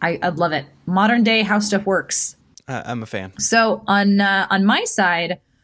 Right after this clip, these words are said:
Speaker 1: I really wanna see A R and pre-visualization, um, specifically as it relates to planning out video stuff. I really wanna see kind of those to combine. Uh, right now, obviously, uh, people use previs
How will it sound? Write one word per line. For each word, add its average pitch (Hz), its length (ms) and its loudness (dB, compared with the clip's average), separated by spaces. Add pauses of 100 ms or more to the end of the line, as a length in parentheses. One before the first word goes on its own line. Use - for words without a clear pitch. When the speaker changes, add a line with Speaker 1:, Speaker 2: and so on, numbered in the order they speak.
(300)
Speaker 1:
I 233 200 2
really 370 320 -2
wanna 269 260 0
see 254 600 0
A 202 160 0
R 214 440 0
and 185 220 -4
pre-visualization, 180 1200 -2 (100)
um, 147 340 -10
specifically 202 1080 -2
as 170 180 -4
it 160 80 -6
relates 156 460 -4 (140)
to 151 420 -6
planning 165 340 -4
out 147 200 -6
video 151 280 -4
stuff. 143 320 -6
I - 100 -8
really 165 260 -4
wanna 160 160 -8
see - 180 -8
kind 147 180 -8
of 135 80 -8
those 135 200 -6
to - 80 -12
combine. - 480 -8 (440)
Uh, 175 220 2
right 233 200 -2
now, 196 300 0
obviously, 175 960 -2
uh, 127 360 -4 (600)
people 165 520 -2
use 160 500 -6
previs 160 540 -4